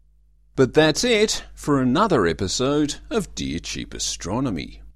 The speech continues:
If you've got a space science question,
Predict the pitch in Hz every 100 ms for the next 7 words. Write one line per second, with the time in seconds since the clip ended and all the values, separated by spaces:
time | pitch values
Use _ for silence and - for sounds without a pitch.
0 | _ _ _ 135 135 92 185 254 180 95
1 | 71 - - 78 87 - 101 98 98 -
2 | 135 147 - 160 151